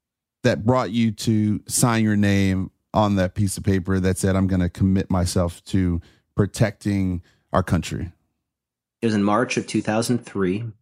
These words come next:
Speaker 2: and we had just invaded Iraq, and I was working in San Francisco. I had worked for a little bit, couple of internships in the East Coast in energy, and I was working in the tech group for U B S.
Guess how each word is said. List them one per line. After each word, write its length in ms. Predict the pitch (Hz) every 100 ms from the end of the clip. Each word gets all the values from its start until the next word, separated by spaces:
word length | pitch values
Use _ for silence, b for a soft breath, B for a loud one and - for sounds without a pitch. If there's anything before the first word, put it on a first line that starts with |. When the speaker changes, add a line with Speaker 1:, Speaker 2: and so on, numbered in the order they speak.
| _ _ -
Speaker 2:
and 120 | 92
we 80 | 90
had 100 | 87
just 240 | 104 98
invaded 400 | 101 95 95 95
Iraq, 540 | 95 95 90 95 - - _ _ -
and 80 |
I 120 | 92 92
was 200 | 85 85
working 380 | 92 90 98
in 80 | 95
San 220 | 92 101
Francisco. 640 | 90 87 - - 92 - 113 _ _ _ _ _
I 60 | -
had 100 | 85
worked 240 | 95 90
for 160 | - 92
a 40 |
little 160 | 90 95
bit, 140 | -
couple 240 | - 120 95
of 120 | 87
internships 580 | - 95 95 - 95 -
in 80 | 87
the 120 | -
East 160 | 101
Coast 280 | - 92 -
in 100 | 87
energy, 320 | 92 92 87
and 100 | 90
I 40 | 90
was 120 | 87
working 220 | 92 -
in 60 | 87
the 80 | 87
tech 260 | - -
group 300 | - 87 - - _ _ _ _ _ _
for 60 | 92
U 140 | 87
B 160 | 90 98
S. 380 | 95 - -